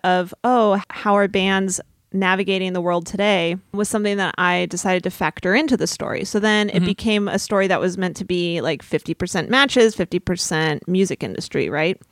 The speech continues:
Speaker 2: Mm-hmm.
Speaker 1: And then as we got into post-production, we were editing the film down because we got so many great testimonials from music industry experts. You know, we just started to realize that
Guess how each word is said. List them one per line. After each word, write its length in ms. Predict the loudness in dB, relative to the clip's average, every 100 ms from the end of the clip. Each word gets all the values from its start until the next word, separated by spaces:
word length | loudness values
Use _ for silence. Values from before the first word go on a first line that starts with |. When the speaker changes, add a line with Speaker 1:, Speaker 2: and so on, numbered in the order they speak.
| -6
Speaker 2:
Mm-hmm. 200 | -2 -2 -4 _ -6
Speaker 1:
And 80 | 0
then 200 | 2 2 0
as 460 | 2 4 4 2 -2
we 100 | 0
got 180 | 2 2
into 120 | 0
post-production, 1000 | 0 0 0 0 0 -2 -2 -2 -2 -6 -6
we 100 | -2 0
were 120 | 2
editing 320 | 2 2 2
the 100 | -2
film 300 | 0 0 2
down 540 | 2 4 4 4 0 -2
because 220 | -4 -2
we 60 | 0
got 160 | 0
so 120 | 0 2
many 140 | 2
great 200 | 2 2
testimonials 600 | 0 0 0 2 2 -2
from 340 | -2 -2 -2 0
music 280 | 0 0
industry 320 | -2 -2 -2 0
experts. 640 | 0 0 2 2 2 -8 -12 -20 -20 -20 -20 _
You 80 | -2
know, 60 | 0
we 100 | 2
just 160 | 2 0
started 180 | 2 2
to 80 |
realize 400 | 4 4 4 2
that 240 | 2 0